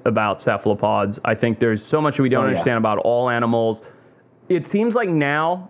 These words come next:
Speaker 1: I'm gonna say because of the wild times, but <laughs> it seems like now more than ever, we're starting to really appreciate and, and begin to dig into octopus and squid intelligence. And, like, this is a new thing. Like, this was not a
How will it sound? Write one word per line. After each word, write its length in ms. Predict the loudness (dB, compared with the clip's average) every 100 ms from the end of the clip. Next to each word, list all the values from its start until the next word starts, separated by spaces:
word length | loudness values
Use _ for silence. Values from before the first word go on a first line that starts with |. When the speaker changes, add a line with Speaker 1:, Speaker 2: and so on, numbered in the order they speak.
| -2
Speaker 1:
I'm 80 | 0
gonna 100 | 0
say 180 | 0 -2
because 340 | 0 0 0
of 100 | 0
the 80 | 2
wild 320 | 2 0 0
times, 480 | 0 0 -2 -6 -10 _ _ 0
but 180 | 0
<laughs> 160 | 0 -2
it 80 | -2
seems 300 | -2 0 0
like 160 | 0 2
now 280 | 0 2
more 200 | 0 0 2
than 100 | 0
ever, 460 | 2 0 -2 -8 -10 -2
we're 160 | -2
starting 460 | 0 0 0 0 -2
to 120 | 0
really 640 | 0 2 2 0 0 -2 -6 _ _ -4
appreciate 960 | -4 -4 -2 -2 0 0 0 0 -2 -2
and, 380 | 0 2 0 0
and 220 | 0 0
begin 400 | 0 0 0 0
to 120 | 0
dig 340 | -2 0 0 2
into 560 | 0 0 0 0 0 -2 -10 -16 -4
octopus 640 | -4 -2 -2 0 0 0 0
and 180 | 0 -2
squid 600 | -2 0 0 0 -2 -6 -18 -10 -2
intelligence. 720 | -2 0 0 2 0 -2 -2
And, 140 | 0 0
like, 180 | 0
this 140 | -2 0
is 100 | 0
a 60 |
new 180 | 0 0
thing. 320 | 0 -2 -2
Like, 180 | -2 0
this 160 | 0 0
was 140 | 0
not 260 | 0 0 0
a 140 | -2